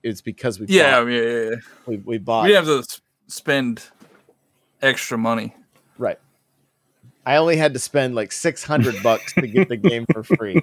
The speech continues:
Speaker 2: <laughs>
Speaker 1: You know, it was a great deal.
Speaker 2: And the, one of the, one of the three people that bought a Wii U.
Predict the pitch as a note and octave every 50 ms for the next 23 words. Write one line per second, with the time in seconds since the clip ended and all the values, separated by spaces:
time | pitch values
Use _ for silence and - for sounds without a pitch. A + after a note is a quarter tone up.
0 | - _ - E3+ C3 A#2 A#2 A2+ G#2+ G#2+ G2+ - D#3 - G#2 A2 A#2 A2 G#2+ F#2
1 | F#2 G#2 G2 G2 F#2+ - _ _ _ _ _ _ _ - C3+ C3+ C3 C3 B2 C3
2 | D3 D3 C#3+ C#3 B2+ B2 C3 C3 G#2+ C3 C3 C#3 C#3 C3+ B2 A#2+ B2 A#2 - -
3 | - B2+ C3+ C3+ B2 A2+ - C3 A2+ B2+ B2 A#2 A2+ A2+ A2 - A#2+ A#2 A#2 A#2+
4 | A#2 A2+ A#2+ A#2+ A#2 A#2 A#2+ A#2+ A#2+ A#2 A2+ A#2 A#2